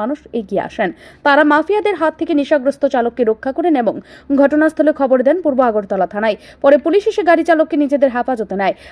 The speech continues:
আইন বিশেষজ্ঞদের মতে এই ঘটনায় দুটি ভিন্ন অপরাধের দিক স্পষ্ট। মদ্যপ অবস্থায় গাড়ি চালানো, ভারতীয় দণ্ডবিধি ও মোটরযান আইন অনুযায়ী মদ্যপ অবস্থায় গাড়ি চালানো একটি গুরুতর অপরাধ। মোটর আইন একশো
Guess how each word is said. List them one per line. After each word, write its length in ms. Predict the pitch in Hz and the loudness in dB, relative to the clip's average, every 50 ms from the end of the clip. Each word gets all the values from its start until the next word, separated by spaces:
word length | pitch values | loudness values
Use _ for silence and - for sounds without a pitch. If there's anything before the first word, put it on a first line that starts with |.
| - - | -6 -2
আইন 200 | 254 262 285 302 320 | 0 2 2 2 2
বিশেষজ্ঞদের 560 | 359 - 349 330 330 339 269 277 311 294 311 294 285 | 0 -2 -2 -2 -4 -2 0 0 0 2 2 2 2
মতে 160 | 294 294 311 285 | 0 0 0 -2
এই 60 | 233 - 220 | -4 -4 -6
ঘটনায় 320 | 247 247 262 262 262 254 226 233 | -8 -6 -4 -4 -4 -2 -4 -4
দুটি 160 | 202 240 220 | -6 -6 -6
ভিন্ন 240 | 220 233 247 254 294 311 294 | -4 -2 -2 -2 -2 -2 0
অপরাধের 360 | 285 294 277 262 247 262 240 190 | 2 2 2 2 2 0 -2 -2
দিক 140 | 208 196 - | -4 -10 -10
স্পষ্ট। 320 | - - 202 190 190 - - 175 - 208 | -6 -2 -2 -2 -2 -2 -6 -6 -4 -2
মদ্যপ 280 | 208 202 196 196 220 196 202 | -4 -4 -2 -2 -2 -2 -2
অবস্থায় 280 | 196 214 208 - 233 214 220 | -2 -4 -4 -2 -2 0 0
গাড়ি 140 | 233 262 269 - | 0 0 0 0
চালানো, 280 | 302 277 254 208 180 - - - - - - _ - | 0 0 0 -2 -4 -6 -8 -10 -16 -20 -10 _ 2
ভারতীয় 300 | 285 294 330 285 392 370 349 | 2 4 4 2 2 2 2
দণ্ডবিধি 380 | 320 330 330 381 370 392 349 392 381 | 2 2 2 0 0 0 0 0 0
ও 20 | 320 302 | 2 4
মোটরযান 640 | 302 302 302 - 339 339 330 311 277 320 302 311 320 302 - - 262 | 4 2 2 4 2 2 4 4 2 2 2 2 2 0 -2 -2 -2
আইন 120 | 262 277 262 - | -2 -2 -2 -2
অনুযায়ী 340 | 262 262 262 240 269 302 302 269 247 | -2 -2 0 2 2 2 2 2 2
মদ্যপ 240 | 233 214 262 247 247 233 | 0 0 0 0 0 0
অবস্থায় 300 | 214 226 214 - 302 320 254 247 | 0 -2 -2 0 0 0 2 2
গাড়ি 140 | 226 220 208 226 | 2 2 0 0
চালানো 220 | 214 208 208 277 320 277 | -2 0 0 -2 -2 -4
একটি 120 | - 226 214 185 | -4 -8 -10 -8
গুরুতর 260 | 214 220 269 - 349 330 320 311 - - - _ - - | -8 -8 -6 -4 -2 -2 -2 -4 -6 -14 -20 _ -2 0
অপরাধ। 440 | 226 214 - 196 170 131 113 - - - - - - - | 0 2 2 2 -2 -2 -4 -8 -12 -18 -20 -20 -6 2
মোটর 260 | 262 269 254 269 262 - - 247 | 4 4 6 6 4 2 2 0
আইন 140 | 247 254 254 - 240 247 | 0 0 0 -2 -4 -4
একশো 180 | - - 262 | -4 -6 -6